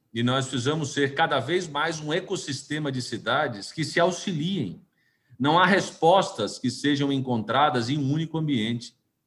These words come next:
Não há respostas em um único local. Mas se nós criarmos um ecossistema de cidades que trabalhem na lógica colaborativa, a gente, de fato, cria experiências que são positivas.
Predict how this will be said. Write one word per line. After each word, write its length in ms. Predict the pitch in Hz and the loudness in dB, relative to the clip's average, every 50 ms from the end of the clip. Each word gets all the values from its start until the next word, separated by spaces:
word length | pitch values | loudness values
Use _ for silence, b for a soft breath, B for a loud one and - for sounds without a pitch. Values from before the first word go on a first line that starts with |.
| _ _ _ _ _ _ | _ _ _ _ _ _
Não 180 | - 180 208 247 | -2 2 4 6
há 60 | 262 | 8
respostas 720 | 254 262 214 - - - 147 135 131 123 - 120 107 104 | 8 6 6 4 2 4 6 6 6 6 4 0 -2 0
em 40 | 120 | 0
um 120 | 113 110 110 | 2 2 2
único 240 | 110 107 104 104 | 2 0 0 -2
local. 460 | 104 98 92 87 - - 82 76 73 b b b b | -2 -4 -4 -4 -6 -8 -10 -10 -12 b b b b
Mas 180 | 120 139 143 | 2 2 2
se 100 | 143 - | 2 2
nós 220 | 143 180 208 208 208 | 2 2 2 2 2
criarmos 460 | - 180 160 156 156 151 156 139 127 | 2 4 4 6 6 4 4 2 2
um 120 | 135 139 | 2 2
ecossistema 960 | 151 190 208 208 - 220 208 - 226 208 - - - - 170 190 208 202 208 196 | 4 4 2 2 0 -4 -4 -2 -2 -4 -4 -6 -4 0 2 2 4 4 2 0
de 120 | 180 196 | 0 -4
cidades 760 | 160 - 180 147 123 117 104 98 90 82 76 - - - _ _ _ _ _ _ | -4 -4 -4 -4 0 0 2 2 2 0 -4 -8 -14 -20 _ _ _ _ _ _
que 120 | - 135 | -4 0
trabalhem 480 | 131 156 151 135 123 143 156 170 185 180 | 2 4 4 6 6 6 6 6 6 4
na 120 | 185 180 | 4 2
lógica 800 | 170 156 143 143 151 160 160 147 127 113 110 110 - - 98 95 | 4 4 6 6 6 6 6 6 4 2 -2 -4 -4 -4 -6 -6
colaborativa, 1300 | - - - 185 196 190 156 120 101 117 139 143 123 107 98 - - - - 139 151 127 95 82 80 - _ _ _ _ _ _ _ _ _ _ | -2 2 6 6 8 8 6 4 4 2 0 2 2 2 0 -4 -8 -8 -4 -2 -2 -2 -4 -6 -12 -18 _ _ _ _ _ _ _ _ _ _
a 100 | - 127 | 0 2
gente, 260 | 127 135 165 165 165 165 | 4 4 4 2 0 -2
de 160 | 139 156 185 | -2 -2 -2
fato, 580 | 160 - - - 156 180 202 202 202 - 139 | -4 -2 0 4 6 6 6 6 4 0 -4
cria 340 | - - - 147 170 170 143 | -4 -2 -2 0 2 2 2
experiências 720 | 123 - - - 131 117 110 110 117 127 127 127 123 117 - | 2 2 0 -2 0 0 0 0 0 0 0 -2 -6 -8 -8
que 80 | 120 | -8
são 240 | 110 - 127 131 131 | -8 -4 -4 -4 -4
positivas. 840 | - 135 143 131 139 131 139 - 156 131 143 120 92 - - - | -2 -2 -2 -2 -2 -4 -4 -2 0 0 0 0 -4 -10 -14 -20